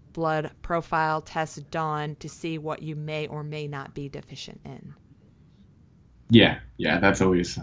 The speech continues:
Speaker 2: good advice.
Speaker 1: Yeah, and it's,
Speaker 2: <laughs>
Speaker 1: it's always good, I think, for anyone to just do that, whether they think they need it or not. Just start your training year with a blood test.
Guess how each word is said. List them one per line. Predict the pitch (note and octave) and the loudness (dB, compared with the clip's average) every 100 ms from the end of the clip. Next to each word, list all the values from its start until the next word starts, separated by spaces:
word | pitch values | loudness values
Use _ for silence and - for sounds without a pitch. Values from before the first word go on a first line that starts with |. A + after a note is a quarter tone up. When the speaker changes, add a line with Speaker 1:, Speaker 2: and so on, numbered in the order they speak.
| - F2+ | -8 -2
Speaker 2:
good | - F#2+ | 4 6
advice. | F2 - - - - - - | 6 6 6 6 2 0 -2
Speaker 1:
Yeah, | E3+ C#3+ E3 | 0 6 10
and | C3+ A#3 | 12 12
it's, | B2+ | 10
Speaker 2:
<laughs> | |
Speaker 1:
it's | - | 4
always | C4+ C#4+ A3 | 2 2 0
good, | F#3 | -2
I | E3+ | -2
think, | F3 E3 | -2 -6
for | - | -6
anyone | D#3+ D#3+ D3 | -4 -4 -4
to | D3 | -6
just | C#3+ - - - _ _ - _ C#3+ C#3 | -8 -12 -16 -20 _ _ -20 _ -12 2
do | G3+ G3+ | 6 6
that, | F3 C3+ - | 6 2 2
whether | E3+ E3+ E3 | 0 2 2
they | D#3 | 2
think | D3+ G3 | 2 2
they | F#3 F3 | 0 0
need | E3+ | 0
it | D#3+ | 0
or | D3+ | 0
not. | D3 D#3 | 0 -2
Just | F3+ - | -4 -6
start | - F#3+ - | 0 0 0
your | F3+ | -4
training | - F3+ E3+ E3 | -2 -2 -2 -2
year | D#3+ E3 D#3 D3 C#3+ - - - | -2 -2 0 -2 -6 -14 -18 0
with | E3+ E3 | 0 2
a | E3 | 0
blood | D#3+ D#3 D3+ D3 - | 2 2 0 -4 -12
test. | - D3 C#3 - - | -2 -2 -2 -10 -18